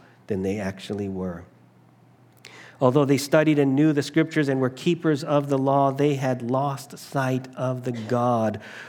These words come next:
who was contained in the Scriptures and the law. For they were more concerned with the outward appearance and the external benefits of their religion than they were with the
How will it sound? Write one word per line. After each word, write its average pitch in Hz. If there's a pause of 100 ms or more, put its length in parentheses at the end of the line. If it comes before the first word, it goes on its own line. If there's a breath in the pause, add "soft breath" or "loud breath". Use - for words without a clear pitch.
who 147
was 127
contained 135
in 127
the 117
Scriptures 117
and 113
the 110
law. 104 (320 loud breath)
For 143
they 147
were 139
more 156
concerned 156
with 139
the 127 (100)
outward 156
appearance 127 (160 soft breath)
and 127
the 127
external 156
benefits 147
of 131
their 131
religion 131 (240 loud breath)
than 120
they 120
were 143
with 113
the 107